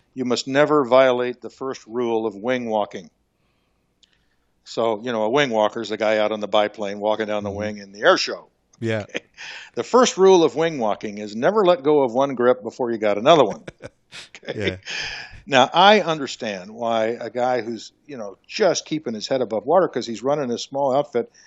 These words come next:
Speaker 1: and he's got five thousand things to do and, and time to do about two of 'em, where he says, "I'm just not gonna do anything new. I can't afford, I don't have the bandwidth.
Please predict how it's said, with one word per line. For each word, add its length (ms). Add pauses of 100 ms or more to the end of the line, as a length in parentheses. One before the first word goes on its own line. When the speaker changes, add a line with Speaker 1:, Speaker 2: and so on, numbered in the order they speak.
(220)
Speaker 1:
and 80
he's 100
got 200
five 280
thousand 360
things 280
to 100
do 400
and, 360
and 200
time 280
to 80
do 140
about 280
two 180
of 140
'em, 180 (1080)
where 180
he 120
says, 260
"I'm 260
just 140
not 140
gonna 120
do 160
anything 320
new. 200
I 60
can't 240
afford, 400
I 60
don't 180
have 200
the 80
bandwidth. 340